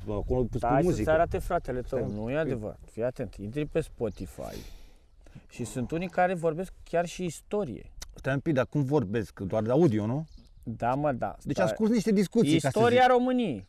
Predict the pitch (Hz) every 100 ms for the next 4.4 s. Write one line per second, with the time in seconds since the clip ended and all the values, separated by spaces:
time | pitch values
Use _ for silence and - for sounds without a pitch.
0 | _ - 185 - - _ - - - -
1 | - - 117 123 123 107 160 156 143 147
2 | 185 208 208 175 156 156 127 127 113 95
3 | - - - _ _ _ _ 110 117 120
4 | 156 - 156